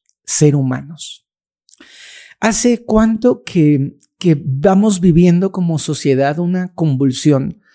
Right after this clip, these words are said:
que nos lleva a ganar, este, terreno en lo tecnológico, a sumar bienes materiales, a entrar en el consumo exacerbado, a estar muy clavados en el tener, tener, tener, tener, lograr, lograr, lograr, lograr, conseguir, conseguir, conseguir?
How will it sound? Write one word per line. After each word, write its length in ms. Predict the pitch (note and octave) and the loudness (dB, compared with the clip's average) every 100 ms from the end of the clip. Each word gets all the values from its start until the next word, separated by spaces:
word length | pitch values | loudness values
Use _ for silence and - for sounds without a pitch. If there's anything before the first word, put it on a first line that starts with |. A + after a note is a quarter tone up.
| _ _ - | _ _ 0
que 120 | E3 | 2
nos 200 | E3 D#3 | 2 2
lleva 380 | F#3 F#3 G3 F#3+ | 2 2 -2 -2
a 400 | E3 F3 F#3 - _ _ _ | -2 -2 -6 -10 _ _ _
ganar, 720 | D#3 D#3 D#3 D#3+ E3 E3+ E3+ - | -2 2 4 4 2 2 -2 -2
este, 360 | C#3 - D3+ | -2 0 -2
terreno 460 | C#3+ D#3 D3 E3 E3 | 0 2 2 2 2
en 80 | D#3+ | 2
lo 120 | D3+ | 2
tecnológico, 1000 | C#3+ C#3 C#3 D#3+ E3 E3 D#3+ E3 D#3 D3 - - - | 0 -2 2 4 4 -2 -6 -2 -2 -4 -12 -16 -4
a 240 | D3+ D3 | -2 0
sumar 580 | - F3 D#3 E3+ E3+ E3 | 0 2 2 2 2 2
bienes 340 | E3 D#3 D3 | 2 2 2
materiales, 840 | C#3+ C3+ C3 D#3+ E3 E3 D#3+ D3+ | 0 0 2 2 2 -2 -6 -6
a 40 | C#3+ | -6
entrar 380 | C3+ D#3+ D#3+ E3 | -2 0 0 0
en 120 | D#3+ | -2
el 140 | C#3 | -4
consumo 680 | - C#3+ C3+ E3+ E3+ D#3+ D#3 - - - | -4 -4 0 4 4 4 0 -6 -12 -4
exacerbado, 1080 | D#3+ - D3 D#3 C#3+ D3 E3+ E3+ E3+ E3+ E3 - | -2 0 0 0 0 0 0 0 -2 -4 -6 -10
a 120 | - D3+ | -2 0
estar 380 | - F3+ E3+ | 2 2 2
muy 240 | F3 E3+ F#3 | 4 2 2
clavados 540 | F#3 E3 F3 E3+ D#3+ | 2 2 2 0 0
en 120 | D3 | 0
el 120 | D3 C#3 | 0 2
tener, 340 | D#3 E3+ E3+ | 4 4 2
tener, 340 | E3+ D#3 D#3+ | 2 2 2
tener, 360 | E3 E3 D#3+ D#3+ | 0 0 0 -2
tener, 380 | D#3+ D3+ E3 D#3+ | -2 0 2 2
lograr, 420 | D3+ D#3 E3 D#3+ | 2 2 0 0
lograr, 360 | D#3+ D#3 D#3+ D#3 | 0 0 0 2
lograr, 400 | D3+ D3+ E3 D#3 | 2 4 0 0
lograr, 300 | D3+ D#3+ E3+ | 0 -2 -2
conseguir, 360 | D3+ D3+ E3 | -4 0 0
conseguir, 340 | E3 D#3 D#3+ E3 | 0 -6 -4 -4
conseguir? 520 | D#3+ D#3+ E3 G#3+ | -4 -4 -2 -4